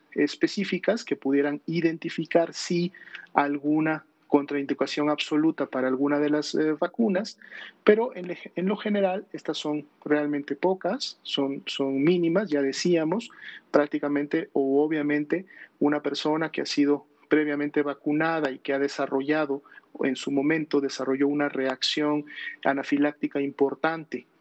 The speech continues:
a vacunas previas y que esos componentes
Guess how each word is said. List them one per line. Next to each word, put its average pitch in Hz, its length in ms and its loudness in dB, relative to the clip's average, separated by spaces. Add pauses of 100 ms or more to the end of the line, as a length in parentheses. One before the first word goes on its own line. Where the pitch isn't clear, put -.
(160)
a 139 100 4
vacunas 147 460 -2
previas 151 460 0
y - 40 -8
que - 120 -4
esos - 180 -4
componentes 147 800 -2